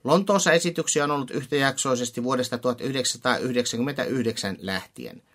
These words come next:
Lontoolaisohjaus on tuottanut esityksiä neljälletoista eri kielelle.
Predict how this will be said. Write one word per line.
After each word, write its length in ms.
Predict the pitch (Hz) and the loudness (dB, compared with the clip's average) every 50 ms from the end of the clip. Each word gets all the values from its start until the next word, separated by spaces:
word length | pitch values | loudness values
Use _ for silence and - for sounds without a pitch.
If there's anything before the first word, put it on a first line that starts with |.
| _ _ _ _ _ _ _ _ _ | _ _ _ _ _ _ _ _ _
Lontoolaisohjaus 920 | - 110 131 147 139 156 156 156 160 156 - 175 160 156 156 147 147 139 - | 0 0 2 4 6 6 8 8 8 8 8 6 6 6 6 4 2 2 0
on 140 | 110 131 120 | -4 -4 0
tuottanut 500 | 151 156 156 151 - 139 131 131 120 - | 2 2 2 2 2 0 0 0 0 -2
esityksiä 600 | - 135 - 151 131 123 - - 135 127 120 - | -2 -2 -2 -2 -2 -2 -2 0 0 2 0 2
neljälletoista 720 | 120 131 139 139 139 139 139 127 - - 131 127 - - | 0 0 0 2 2 2 0 0 0 0 0 0 -2 -4
eri 240 | - - 117 120 113 | -4 -2 -2 -2 -2
kielelle. 600 | 113 - - 113 104 95 87 80 71 60 57 - | -4 -4 -2 -2 0 0 -2 -4 -6 -8 -12 -14